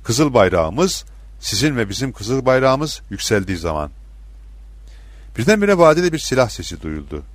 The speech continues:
Bir subayın soğuktan morarmış dudaklarına yaklaştırdığı silahtan mavi bir alev fışkırdı. Andrei Taganov döndü.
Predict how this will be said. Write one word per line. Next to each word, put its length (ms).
Bir 80
subayın 420
soğuktan 500
morarmış 500
dudaklarına 460
yaklaştırdığı 640
silahtan 580
mavi 360
bir 80
alev 260
fışkırdı. 540
Andrei 400
Taganov 540
döndü. 400